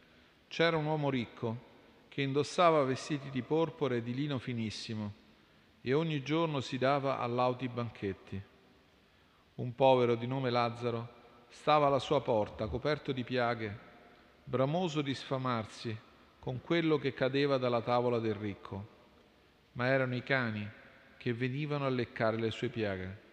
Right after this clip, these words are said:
Un giorno il povero morì e fu portato dagli angeli accanto ad Abramo. Morì anche il ricco e fu sepolto.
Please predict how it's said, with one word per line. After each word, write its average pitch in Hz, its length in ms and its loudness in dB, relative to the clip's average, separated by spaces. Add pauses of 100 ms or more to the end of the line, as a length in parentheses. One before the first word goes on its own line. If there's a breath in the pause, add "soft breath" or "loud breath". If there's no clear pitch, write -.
(1200 soft breath)
Un 127 160 -6
giorno 120 540 0 (380 loud breath)
il 123 160 -6
povero 156 400 6
morì 120 360 0 (540)
e 120 80 -8
fu 165 220 -6
portato 165 480 4
dagli 135 260 4
angeli 147 560 0
accanto 117 480 -2
ad 120 60 -2
Abramo. 107 600 -4 (1120)
Morì 139 340 2
anche 139 300 2
il 120 40 2
ricco 117 500 -6 (460)
e 131 100 -6
fu 170 200 -6
sepolto. 107 720 -4